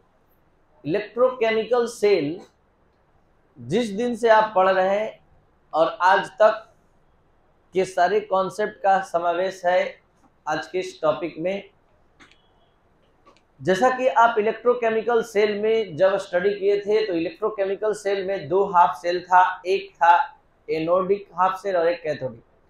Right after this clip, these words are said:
मतलब एक anode और एक cathode। Anode पर लगातार electron का loss हो रहा था और cathode पर gain, और इस क्रम में लगातार electron का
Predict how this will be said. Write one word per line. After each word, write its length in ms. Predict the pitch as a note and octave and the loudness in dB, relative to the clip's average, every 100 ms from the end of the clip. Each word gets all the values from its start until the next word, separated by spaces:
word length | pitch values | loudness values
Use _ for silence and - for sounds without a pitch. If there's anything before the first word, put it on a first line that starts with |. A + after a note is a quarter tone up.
| _ - | _ -12
मतलब 220 | C#3+ E3 | -4 -2
एक 200 | F3+ F3+ | -2 -2
anode 340 | F3 E3+ G3+ G3 | -2 2 2 0
और 200 | E3 E3 | 0 0
एक 120 | - | -2
cathode। 500 | D3 B2 B2+ A2+ - | -6 -6 -8 -10 -8
Anode 320 | F3 A#3 B3+ | 0 2 2
पर 260 | - A3+ A3+ | 4 4 4
लगातार 520 | F#3 F#3+ A3+ A#3 A#3 | 2 0 0 2 2
electron 440 | G#3+ G#3+ G#3+ G#3+ G#3+ | 0 -6 0 2 2
का 140 | G#3 | 0
loss 320 | E3 E3+ F#3+ G3 | 0 2 2 4
हो 60 | |
रहा 140 | G#3 G#3 | 4 6
था 340 | G#3 G#3+ - - _ _ _ _ D#3+ | 4 -2 -4 -12 _ _ _ _ 4
और 160 | F3 | 4
cathode 500 | F3 E3 D#3 G#3 G3+ | 4 -2 0 0 0
पर 200 | A3 G3 C#3 | 2 2 2
gain, 300 | D3 B2 A#2 - | -4 -4 -8 -4
और 140 | E3 | -2
इस 120 | B3+ - | -2 -2
क्रम 220 | A#3 A#3 | 0 0
में 300 | A#3 A#3+ A#3+ | 0 0 0
लगातार 560 | F#3+ E3 G3+ A#3 A#3 A3+ | 0 2 2 4 4 4
electron 480 | G#3+ A3 - G#3+ G#3+ | 2 -4 0 0 2
का 120 | G#3+ | 0